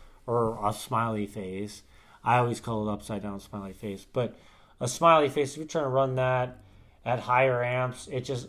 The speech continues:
it just heats up too much, and especially if you're welding thinner metal, it burns too faster.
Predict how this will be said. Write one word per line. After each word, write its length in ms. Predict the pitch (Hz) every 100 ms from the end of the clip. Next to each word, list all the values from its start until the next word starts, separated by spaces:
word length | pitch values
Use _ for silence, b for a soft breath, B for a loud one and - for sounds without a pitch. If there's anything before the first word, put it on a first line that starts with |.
| -
it 120 | 131
just 240 | 123 113
heats 260 | - 151 -
up 260 | 127 127 -
too 100 | 131
much, 380 | 123 120 -
and 240 | 120 110 110
especially 460 | 104 131 120 -
if 40 | -
you're 100 | 113
welding 280 | 113 113 107
thinner 400 | - 120 113 107
metal, 420 | 104 107 135 - b b b b b b b - -
it 480 | 123 113 107 - - - - -
burns 280 | 120 107 -
too 120 | 113
faster. 500 | - 98 85 -